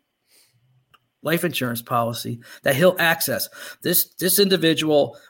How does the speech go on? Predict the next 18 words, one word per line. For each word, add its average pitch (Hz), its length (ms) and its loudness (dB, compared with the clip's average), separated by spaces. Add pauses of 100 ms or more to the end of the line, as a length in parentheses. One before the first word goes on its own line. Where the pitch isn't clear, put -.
(280)
will 131 100 0
be 131 100 4
able 135 120 6
to 117 60 -2
borrow 143 440 4
his 160 120 2
own 156 140 0
money 143 260 2
probably 135 240 -2
within 131 200 -4
five 131 240 -2
to 143 80 -6
six 143 240 -6
years 135 260 -6
and 117 220 -8 (240)
never 160 260 2
have 160 160 0
to 127 140 -8